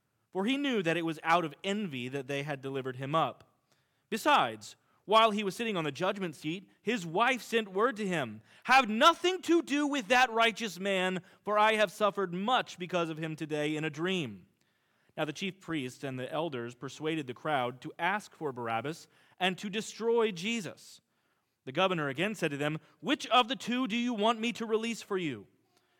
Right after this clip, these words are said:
And they said, 'Barabbas.' Pilate said to them,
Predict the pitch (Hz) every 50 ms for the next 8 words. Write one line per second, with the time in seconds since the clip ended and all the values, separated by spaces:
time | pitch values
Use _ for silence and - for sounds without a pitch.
0 | _ _ _ - 143 151 165 160 143 - 165 156 147 139 131 123 123 - _ _
1 | _ _ _ _ _ _ _ _ - - 135 127 120 120 120 113 - 78 - -
2 | - - - - - - _ _ _ _ _ _ _ _ _ _ _ _ _ _
3 | _ - - 151 160 165 139 123 - - 185 202 165 160 131 127 120 120 120